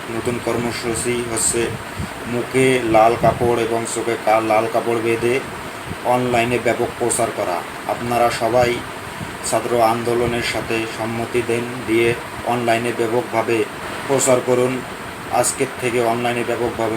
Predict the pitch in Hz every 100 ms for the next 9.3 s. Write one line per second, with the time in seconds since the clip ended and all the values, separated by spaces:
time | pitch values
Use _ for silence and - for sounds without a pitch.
0 | 110 113 110 107 101 95 90 87 - -
1 | - - 110 117 117 113 117 117 - -
2 | 110 113 120 104 110 - - 117 113 101
3 | - - - - - - - - - -
4 | - - - 120 120 117 117 - 117 110
5 | 117 113 117 113 107 - - - 113 113
6 | 117 120 120 - 107 113 113 113 117 -
7 | - 107 107 113 113 113 117 117 110 113
8 | 110 113 107 101 110 110 110 104 110 110
9 | 107 110